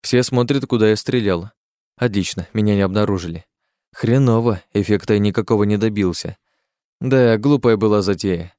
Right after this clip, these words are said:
Зря тридцать тысяч опыта спустил на прицел. Может, есть какая-нибудь пулька более мощная, способная заменить собой выстрел из гранатомёта? Например, атомная. Слышал, что когда-то такие были.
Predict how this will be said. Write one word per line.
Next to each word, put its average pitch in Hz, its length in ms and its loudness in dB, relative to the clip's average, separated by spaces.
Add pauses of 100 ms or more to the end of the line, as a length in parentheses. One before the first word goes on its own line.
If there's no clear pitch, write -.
Зря 120 260 2
тридцать 110 400 -2
тысяч 113 300 -4
опыта 98 340 -2
спустил 101 400 -4
на 92 100 -2
прицел. 90 480 -4 (480)
Может, 110 260 -2
есть 117 160 0
какая-нибудь 113 580 0
пулька 113 320 0
более 110 280 0
мощная, 120 540 -4
способная 104 480 -2
заменить 101 420 0
собой 98 300 0
выстрел 95 440 -2 (340)
из 87 140 -6
гранатомёта? 104 800 -2 (840)
Например, 165 460 2
атомная. 87 520 -4 (640)
Слышал, 170 380 2
что 139 220 0
когда-то 131 460 0
такие 120 340 -2
были. 92 360 -4